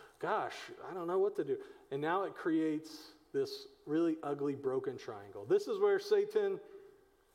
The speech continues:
loves to, this is where the serpent loves to do his work. What person C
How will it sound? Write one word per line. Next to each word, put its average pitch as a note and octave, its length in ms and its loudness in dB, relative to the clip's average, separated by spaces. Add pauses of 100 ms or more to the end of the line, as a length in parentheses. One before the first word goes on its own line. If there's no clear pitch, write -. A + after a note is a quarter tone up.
(120)
loves F3 560 4
to, E3 380 4 (100)
this F#3 120 2
is G#3+ 80 2
where G3+ 140 6
the F#3 80 4
serpent F#3+ 500 2 (440)
loves E3+ 320 2
to E3+ 120 2
do D#3 160 2
his D3+ 160 -2
work. A2 340 -8 (2750)
What F3+ 240 2
person G3+ 380 -4
C E3 380 -8